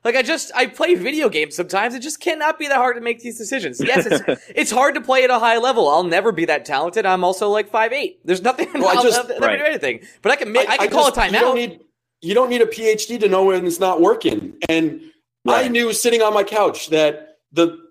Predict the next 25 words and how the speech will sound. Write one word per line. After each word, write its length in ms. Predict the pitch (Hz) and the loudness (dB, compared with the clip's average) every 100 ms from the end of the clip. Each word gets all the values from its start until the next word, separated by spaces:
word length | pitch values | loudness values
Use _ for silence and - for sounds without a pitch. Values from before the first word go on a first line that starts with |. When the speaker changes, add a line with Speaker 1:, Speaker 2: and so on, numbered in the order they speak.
| _ | _
Speaker 3:
fifteenth 580 | - 254 247 - 233 226 - | -8 -2 -2 -2 -4 -4 -6
time 320 | 202 202 175 | -4 0 2
they 100 | 156 | 2
ran 340 | 147 170 180 175 170 | 2 2 2 -2 0
a 100 | 151 | -2
fucking 320 | 151 180 175 160 | 0 0 0 0
H 260 | 170 - | -2 -2
B 120 | 185 170 | -10 -2
dive 400 | 160 160 139 135 | 0 2 0 -2
with 160 | 135 | -4
Chris 200 | - 165 | 2 0
Car-, 340 | - 170 165 - | 4 2 2 -4
Chris 280 | - 160 160 | 0 0 2
Carson 300 | 180 175 147 | 0 0 -2
up 100 | 151 | -2
the 80 | 156 | 0
middle, 340 | 190 139 - _ _ 190 | 2 0 -4 _ _ -2
that 100 | 196 | 0
it 60 | |
wasn't 240 | 226 220 214 | 2 2 2
gonna 160 | 196 | 2
work. 340 | 185 208 - - - | 4 2 0 -10 -6
And 160 | 180 180 | -2 0
I'm 160 | 196 | 0
just 240 | 220 - | -2 -4